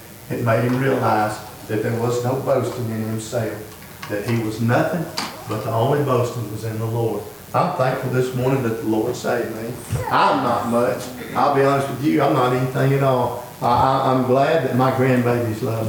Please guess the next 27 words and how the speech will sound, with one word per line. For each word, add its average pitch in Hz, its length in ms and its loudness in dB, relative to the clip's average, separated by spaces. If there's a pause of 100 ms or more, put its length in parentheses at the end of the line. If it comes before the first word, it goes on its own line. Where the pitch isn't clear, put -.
me. 120 220 -2 (420)
I'm 117 100 0
glad 120 280 4
that 120 100 2
my 135 200 4
wife 135 380 2
and 110 140 -4
daughters 117 420 2
love 120 340 2
me. 110 180 -4 (380)
Uh, 131 60 2
I'm 123 300 2
glad 147 540 2 (200)
this - 260 0
morning 147 320 2
that 135 140 4
I 143 140 4
have 143 240 4
a - 100 -4
church 175 360 2
family 131 840 0
that 127 220 2
loves 143 340 2
me. 113 300 2 (440)
I've 139 200 2
got 165 300 2
friends, 156 600 0